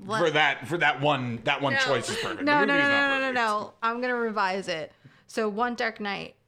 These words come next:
Speaker 1: Two, The Batman. Three, Keaton. Uh, Batman Returns.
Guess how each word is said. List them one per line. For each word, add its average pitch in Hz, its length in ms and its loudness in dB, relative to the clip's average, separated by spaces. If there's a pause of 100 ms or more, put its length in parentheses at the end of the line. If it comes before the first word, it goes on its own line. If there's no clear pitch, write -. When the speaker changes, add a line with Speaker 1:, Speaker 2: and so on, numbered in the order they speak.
Speaker 1:
Two, 240 220 -6
The 226 80 -8
Batman. 202 560 -4 (140)
Three, 214 280 -4
Keaton. 196 680 -6 (480)
Uh, 196 840 -2 (120)
Batman 196 340 -2
Returns. 190 720 -8